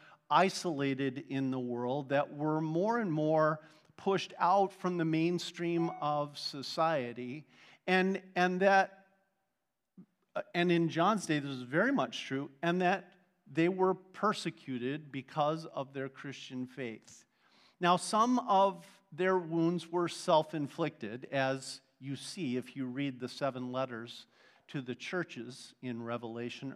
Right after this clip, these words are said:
early on. We'll come back to those a little bit later in this series.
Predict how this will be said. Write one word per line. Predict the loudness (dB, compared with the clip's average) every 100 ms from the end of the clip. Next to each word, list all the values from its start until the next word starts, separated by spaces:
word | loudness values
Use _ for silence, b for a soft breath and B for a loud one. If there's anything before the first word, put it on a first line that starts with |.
| -8
early | -8 -6 -6
on. | -4 -6 -10 -16 b b
We'll | -2 -2
come | 0 -2
back | 0 2 2 0
to | -8
those | -6 -4 -4
a |
little | -6 -4
bit | -2 -4 -4
later | -6 -4 -4
in | -6 -8
this | -8 -10
series. | -10 -8 -6 -8 -12 -16